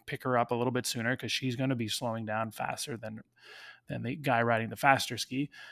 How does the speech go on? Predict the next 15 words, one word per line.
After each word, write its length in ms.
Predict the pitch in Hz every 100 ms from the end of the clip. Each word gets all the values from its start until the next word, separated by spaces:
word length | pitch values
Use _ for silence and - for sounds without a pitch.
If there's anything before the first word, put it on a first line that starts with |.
| - -
Um, 380 | 123 117 117 113
and 160 | 110
one 240 | 107 110 110
because 220 | 110 107
she 160 | - 117
doesn't 280 | 107 98 107
weigh 140 | 104
much 240 | 104 107 -
herself. 360 | 123 147 127
So, 200 | - 139 - -
y-, 160 | 196 185
you 120 | 190
know, 160 | 165 147
there, 260 | 175 - - _ _ _ _ _ _ _ _ _ -
eh, 180 | 180